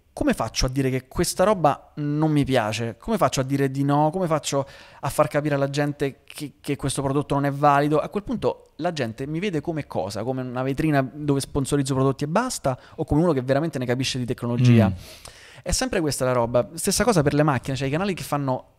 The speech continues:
Speaker 1: auto.
Speaker 2: Tu
Speaker 1: Se
Speaker 2: dici, non ha, da un certo punto non hai più la credibilità
Speaker 1: Non hai la
Speaker 2: per
Speaker 1: credibilità.
Speaker 2: parlare delle cose.
Speaker 1: Cioè, sai, que-, quello che fanno la maggior parte dei pro-, dei canali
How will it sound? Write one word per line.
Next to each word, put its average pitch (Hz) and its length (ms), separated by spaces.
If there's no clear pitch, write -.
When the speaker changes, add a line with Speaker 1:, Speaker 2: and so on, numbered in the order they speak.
Speaker 1:
auto. 113 520
Speaker 2:
Tu - 200
Speaker 1:
Se 147 40
Speaker 2:
dici, 123 260
non 117 180
ha, 120 80
da 117 200
un 117 80
certo 120 240
punto 127 260
non 117 140
hai 107 80
più 110 120
la 107 100
credibilità 101 480
Speaker 1:
Non 254 100
hai - 60
la 156 60
Speaker 2:
per 120 100
Speaker 1:
credibilità. 113 360
Speaker 2:
parlare 104 180
delle 101 200
cose. 90 380
Speaker 1:
Cioè, 139 260
sai, 214 520
que-, - 180
quello 240 180
che 160 100
fanno 160 220
la 123 80
maggior 131 260
parte 151 240
dei 127 100
pro-, 135 120
dei 135 260
canali 143 420